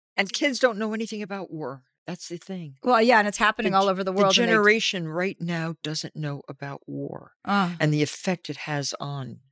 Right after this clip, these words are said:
Speaker 1: people. Uh, it's so crazy to me that, that they don't know it. And yet Ukraine is happening right now. And and they don't know. They don't understand how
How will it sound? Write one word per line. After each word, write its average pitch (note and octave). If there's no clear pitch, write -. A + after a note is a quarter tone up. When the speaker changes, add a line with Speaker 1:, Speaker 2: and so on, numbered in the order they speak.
Speaker 1:
people. -
Uh, C3+
it's C#3+
so E3
crazy D#3+
to -
me C3+
that, A#2
that B2+
they B2
don't C#3
know B2+
it. -
And D#3
yet D#3+
Ukraine D3
is B2+
happening C3
right C3
now. C3
And B2+
and D3
they E3
don't F3
know. E3+
They C#3+
don't E3
understand D#3
how C3+